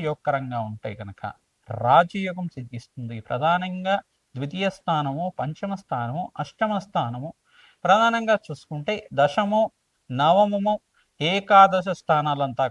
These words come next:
కూడా అ-, అదృష్ట యోగాన్ని, అష్టైశ్వర్య యోగాన్ని, రాజయోగాన్ని, భోగభాగ్యమైన జీవితాన్ని ఇచ్చే స్థానాలుగా చెప్పడం జరుగుతుంది. ఈ యొక్క స్థానాలంతా కూడా చూసుకోవడం, వంశాభివృద్ధికి కారణమైన స్థానాలంతా కూడా ఇది విపరీత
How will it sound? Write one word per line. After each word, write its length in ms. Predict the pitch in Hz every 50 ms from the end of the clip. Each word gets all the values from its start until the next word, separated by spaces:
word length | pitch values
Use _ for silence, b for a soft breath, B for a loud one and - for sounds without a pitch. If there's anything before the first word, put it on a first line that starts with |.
| - -
కూడా 180 | 139 139 160 185 - - _ _ - -
అ-, 100 | - - _ -
అదృష్ట 360 | 143 151 175 202 190 - - 190 180 165 151
యోగాన్ని, 460 | 151 156 131 131 131 120 131 143 165 190 - - 143
అష్టైశ్వర్య 640 | 143 - _ - 208 202 196 - _ 196 190 185 170
యోగాన్ని, 420 | 165 131 - - 147 131 135 147 156 139 110 110 117
రాజయోగాన్ని, 760 | 123 151 160 160 - 196 185 180 165 127 120 156 147 165 165 127 117
భోగభాగ్యమైన 760 | 143 175 180 220 196 190 202 196 196 175 - 202 190 185 175 147 139
జీవితాన్ని 400 | 143 139 - - 151 147 135 123
ఇచ్చే 160 | 120 - 147 131
స్థానాలుగా 460 | - _ 143 131 123 127 131 127 139 147 -
చెప్పడం 260 | - - - 127 120 113 113
జరుగుతుంది. 460 | 117 120 113 _ _ - 113 107 - _ _ b b b b b b b _ 180
ఈ 40 | 190 202
యొక్క 160 | 190 196 175 - -
స్థానాలంతా 720 | _ - 175 180 202 233 240 233 226 220 208 190 180 185 170 165
కూడా 140 | 165 151 147 - -
చూసుకోవడం, 400 | 143 - - _ 160 156 190 196 180 143
వంశాభివృద్ధికి 840 | 143 156 180 180 - - 226 226 226 202 202 208 180 214 208 - 214 208 - 175
కారణమైన 460 | 170 170 175 175 180 175 175 175 175 180 -
స్థానాలంతా 600 | _ - 156 147 143 143 147 143 135 131 - 143 143 -
కూడా 160 | 175 180 214 254 233 220
ఇది 200 | 208 208 214 180 160 170 185 _ b b b b b b _
విపరీత 440 | 156 160 165 - 220 233 240 226 -